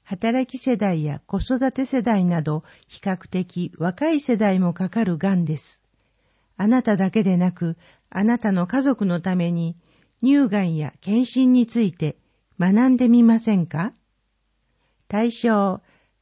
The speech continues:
韮崎市民。日時、八月三十日土曜日。受付、九時四十五分から。開演、十時から十一時十五分。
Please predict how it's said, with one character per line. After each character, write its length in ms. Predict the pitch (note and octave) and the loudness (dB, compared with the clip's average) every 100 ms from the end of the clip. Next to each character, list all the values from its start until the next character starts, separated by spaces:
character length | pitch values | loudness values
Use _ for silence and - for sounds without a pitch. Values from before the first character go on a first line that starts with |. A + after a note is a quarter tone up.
| _ - | _ -4
韮 240 | F#3 B3+ | 0 0
崎 320 | - C4 - | -2 -6 -6
市 180 | A#3+ A#3 | -2 0
民。 380 | G3+ D#3 D3+ D3+ _ _ _ _ _ _ - | 2 0 -4 -8 _ _ _ _ _ _ 0
日 360 | B3 C#4 G#3 | 0 0 -2
時、 260 | D3 C3+ C#3 _ _ _ _ | -4 -8 -12 _ _ _ _
八 320 | A#3 - C4+ | -6 -2 2
月 300 | C4+ C4+ G3+ | 2 0 -4
三 300 | C4+ A#3+ B3 | -2 2 2
十 220 | G#3+ A3+ | 2 2
日 460 | F#3 D3+ - C3 - - | 0 -2 -8 -12 -14 -8
土 140 | F3+ | -2
曜 260 | G3+ A3+ F#3+ | 2 2 0
日。 200 | C3+ C#3+ _ _ _ _ _ _ _ - | -4 -12 _ _ _ _ _ _ _ -12
受 260 | F3 B3 | -4 -4
付、 480 | - - A3 G#3 - _ _ _ | -4 -6 -4 -4 -6 _ _ _
九 160 | - C4+ | -4 -2
時 160 | A3 | 2
四 240 | A3+ C4+ A#3+ | 2 4 2
十 240 | E3 F3 | 2 -2
五 160 | D#3 A3 | -2 -2
分 280 | - F#3+ D#3 | 0 -2 -2
か 160 | D#3+ | -6
ら。 180 | D#3 C#3 _ _ _ _ _ _ _ | -10 -12 _ _ _ _ _ _ _
開 360 | A#3 B3 B3 | -4 0 0
演、 420 | A#3+ A3+ A3 F#3+ - _ _ _ _ - | 2 2 0 -2 -6 _ _ _ _ -12
十 320 | G3 D4 D4 | -4 0 0
時 140 | G3+ | -2
か 160 | G#3+ F#3+ | -4 -4
ら 220 | E3+ D#3+ - | -4 -6 -12
十 320 | F3 B3+ C#4+ | -6 -2 0
一 280 | C#4+ - C#4 | 0 -2 -6
時 280 | G#3 E3+ C#3 | -4 -6 -6
十 240 | C4 D4 | -4 -4
五 140 | A3 A3 | 0 -2
分。 440 | D#3 F3 D#3+ D#3+ | -2 -6 -8 -12